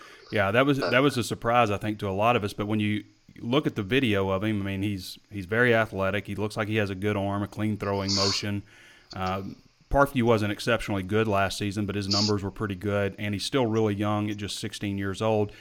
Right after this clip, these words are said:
Speaker 1: It kinda looks like, and I was talking with Briles about this, and he can't comment specifically on recruits, but, uh,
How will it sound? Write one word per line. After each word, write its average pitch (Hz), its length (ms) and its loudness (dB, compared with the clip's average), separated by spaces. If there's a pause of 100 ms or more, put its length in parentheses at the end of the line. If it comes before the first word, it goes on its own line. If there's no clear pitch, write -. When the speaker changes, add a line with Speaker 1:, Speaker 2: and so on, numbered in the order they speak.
(380)
Speaker 1:
It - 80 -16
kinda 143 240 6
looks 120 260 6
like, 113 200 4
and 117 60 4
I 123 40 6
was 120 100 2
talking 131 360 2
with 104 160 -4
Briles 117 340 4
about 98 240 -2
this, 104 160 -6
and 104 60 -2
he 107 80 -2
can't 107 260 -4
comment 101 360 -4
specifically 101 540 -6
on 95 160 -4
recruits, 113 420 -2
but, - 180 -6 (440)
uh, 98 360 0